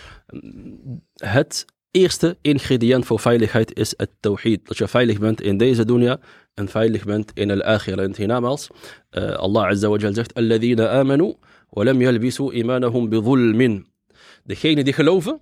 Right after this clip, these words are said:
en hun geloof niet mengen met zulm, met onrecht. Dat ze hun geloof niet mengen met onrecht. "أولئك لهم الأمن." Diegenen zijn het die al-amn zullen hebben. Zij zullen veilig zijn. "وهم مهتدون." En zij zullen geleid zijn.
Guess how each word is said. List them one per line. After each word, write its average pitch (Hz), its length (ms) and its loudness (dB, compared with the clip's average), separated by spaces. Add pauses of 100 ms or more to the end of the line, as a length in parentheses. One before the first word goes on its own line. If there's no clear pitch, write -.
(260)
en 120 140 -2
hun 135 160 0
geloof 151 360 -2
niet 156 200 0
mengen 165 320 4
met 147 180 0
zulm, 120 420 0
met 110 160 -6
onrecht. 110 540 -8 (400)
Dat - 140 -14
ze - 80 -6
hun 113 160 -4
geloof 143 320 -2
niet 139 220 -2
mengen 165 640 4
met 135 220 0
onrecht. 151 560 -2 (540)
"أولئك 156 460 0
لهم 131 420 2
الأمن." 110 640 0 (220)
Diegenen 185 760 0
zijn 139 340 0
het 170 220 -2
die 120 220 -4
al-amn 123 480 2
zullen 104 200 0
hebben. 85 300 -10
Zij 127 140 4
zullen 120 200 2
veilig 101 300 -4
zijn. 95 200 -12 (880)
"وهم 107 280 2
مهتدون." 101 520 0
En 95 160 -2
zij 110 180 0
zullen 101 300 -4
geleid 98 440 -4
zijn. 78 240 -12